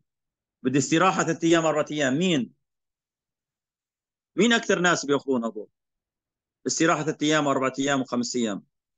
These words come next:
بيراجعوكم كثير بالعيادات، للكل. مين؟ مين بده يجاوب؟ له علامة. طبعًا الموظفين.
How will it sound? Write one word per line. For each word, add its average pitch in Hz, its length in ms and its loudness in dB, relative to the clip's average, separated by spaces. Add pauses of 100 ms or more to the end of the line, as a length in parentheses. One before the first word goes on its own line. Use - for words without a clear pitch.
(1400)
بيراجعوكم 165 440 2
كثير 180 200 0
بالعيادات، 143 500 0
للكل. 185 400 0 (720)
مين؟ 135 400 0 (1200)
مين 165 120 4
بده 185 100 2
يجاوب؟ 156 440 2 (1120)
له 143 160 4
علامة. 143 360 2 (220)
طبعًا 160 240 2
الموظفين. 143 800 2